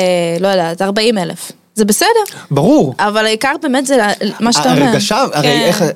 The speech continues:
Speaker 2: איך עכשיו אני אגיד לך, "אוקיי, תרגישי לי איך ארבעים אלף שקל מרגישים"?
Speaker 1: חופשה, כיף.
Speaker 2: לא, זה חופשה.
Speaker 1: <laughs>
Speaker 2: אבל איך כסף מרגיש?
Speaker 1: מדהים.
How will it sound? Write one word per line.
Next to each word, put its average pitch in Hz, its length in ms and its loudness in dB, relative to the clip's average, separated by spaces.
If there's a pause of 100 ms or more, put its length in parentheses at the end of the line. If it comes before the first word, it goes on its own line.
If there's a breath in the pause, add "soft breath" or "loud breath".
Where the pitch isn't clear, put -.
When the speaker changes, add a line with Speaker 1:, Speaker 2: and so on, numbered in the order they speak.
Speaker 2:
איך 170 200 -2
עכשיו 180 200 0
אני 165 80 2
אגיד 165 120 2
לך, 175 120 0
"אוקיי, 165 200 -2
תרגישי 156 340 -2
לי 156 80 2
איך 151 120 0
ארבעים 131 320 0
אלף 120 120 -6
שקל 123 180 -8
מרגישים"? 107 400 -6 (600)
Speaker 1:
חופשה, 208 680 -2 (520)
כיף. 214 140 -2 (320)
Speaker 2:
לא, 117 140 2
זה 247 120 -2
חופשה. 233 360 0 (220)
Speaker 1:
<laughs> 262 240 2
Speaker 2:
אבל 135 160 2
איך 180 100 0
כסף 190 400 -4
מרגיש? 123 540 -6
Speaker 1:
מדהים. 196 360 0